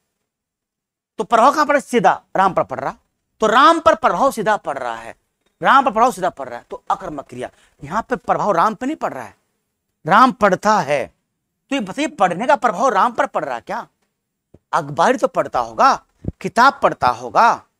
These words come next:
कुछ तो पढ़ता होगा, किसी का चेहरा पढ़ता होगा, है ना? तो राम कुछ और पढ़ रहा है, स्वयं को थोड़ी पढ़ रहा है राम। तो कर्म की संभावना है, और जहां कर्म की संभावना है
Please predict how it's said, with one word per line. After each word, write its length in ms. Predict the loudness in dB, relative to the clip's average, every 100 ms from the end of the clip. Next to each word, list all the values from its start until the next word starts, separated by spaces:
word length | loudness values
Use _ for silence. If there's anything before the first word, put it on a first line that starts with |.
| -18 -14
कुछ 200 | -8 -8 -4
तो 100 | -4
पढ़ता 320 | -2 -2 -2
होगा, 340 | -4 -4 -6 -6 _ _ _
किसी 240 | -10 -6
का 100 | -4 -6
चेहरा 420 | -6 -8 -2 -2
पढ़ता 340 | -2 -8 -4 -6
होगा, 360 | -6 0 0 0 -8 _ _ _ _ _ _ -2
है 60 | 0
ना? 180 | 0 -2 -6
तो 80 | -2
राम 240 | 2 2 0
कुछ 300 | -4 -4 0
और 120 | 0
पढ़ 200 | 0 -2
रहा 160 | 0 -2
है, 100 | -6 _ _ -6
स्वयं 260 | -2 0
को 100 | 0
थोड़ी 240 | 0 2 2
पढ़ 200 | 2 2
रहा 80 |
है 60 | 0
राम। 220 | -4 -10 -18 _ _ _ _ _ _ _ _ _ _ -20 -10
तो 80 | -10
कर्म 340 | -4 2 2 4
की 140 | 0
संभावना 560 | 0 -2 2 2 4 4
है, 240 | 4 2 _ _
और 120 | 0 0
जहां 320 | -2 0 0 2
कर्म 220 | 4 4 4
की 120 | 0
संभावना 440 | 0 2 0 0
है 160 | -2 -2